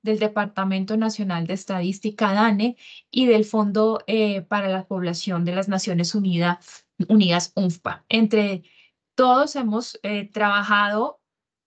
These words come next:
muy juiciosos en llevarles a ustedes una orientación muy estratégica y muy clara de cómo hacer esta incorporación dentro de sus planes de desarrollo territoriales.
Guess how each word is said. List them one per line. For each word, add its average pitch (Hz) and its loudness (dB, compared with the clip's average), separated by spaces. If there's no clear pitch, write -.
muy 220 0
juiciosos 254 -2
en 220 0
llevarles 202 0
a 247 -4
ustedes 190 -4
una 196 -6
orientación 202 -6
muy 196 -4
estratégica 214 -2
y 180 -2
muy 190 0
clara 214 2
de 208 0
cómo 226 4
hacer 202 -4
esta 208 -6
incorporación 190 -4
dentro 180 -2
de 185 0
sus 170 -10
planes 165 -2
de 202 2
desarrollo 175 -2
territoriales. 180 -4